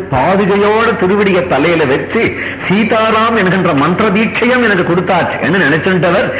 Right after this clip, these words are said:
ராமர் அப்படி கடனை பண்ணிவிட்டார். மேனி சிலிர்த்து கண்களால ஆனந்த பாஷ்பம் விட்டு குதிச்சார். "யாரப்பா?" "நான் தான் கபீர்."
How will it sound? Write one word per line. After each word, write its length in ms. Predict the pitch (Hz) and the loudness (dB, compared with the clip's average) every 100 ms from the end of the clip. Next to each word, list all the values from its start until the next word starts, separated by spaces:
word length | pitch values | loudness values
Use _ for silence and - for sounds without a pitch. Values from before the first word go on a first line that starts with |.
| - | -6
ராமர் 460 | 123 139 160 226 240 | -2 0 0 0 0
அப்படி 320 | 143 143 147 | 0 0 0
கடனை 340 | 113 160 233 220 | 0 0 2 0
பண்ணிவிட்டார். 540 | 160 135 - - - - - - - - - - - - _ - | 0 -2 -2 -4 -6 -12 -16 -18 -18 -20 -20 -20 -20 -20 _ -2
மேனி 340 | 160 240 226 | 0 2 2
சிலிர்த்து 400 | - 196 226 214 | 2 0 0 0
கண்களால 440 | 175 185 208 190 | 0 0 2 2
ஆனந்த 420 | 160 151 220 208 170 | 2 2 2 2 2
பாஷ்பம் 360 | 180 196 190 | 0 0 0
விட்டு 200 | 147 196 | 0 -2
குதிச்சார். 580 | 180 180 220 - 120 - - - - - _ _ - | -2 0 0 0 -2 -2 -6 -14 -20 -20 _ _ -4
"யாரப்பா?" 680 | 139 180 214 185 165 139 127 - - | 0 0 0 0 0 -2 -2 -8 -8
"நான் 160 | 123 131 | -4 0
தான் 220 | 143 151 | 0 -2
கபீர்." 600 | 151 120 147 147 98 - | -2 0 0 0 -2 -8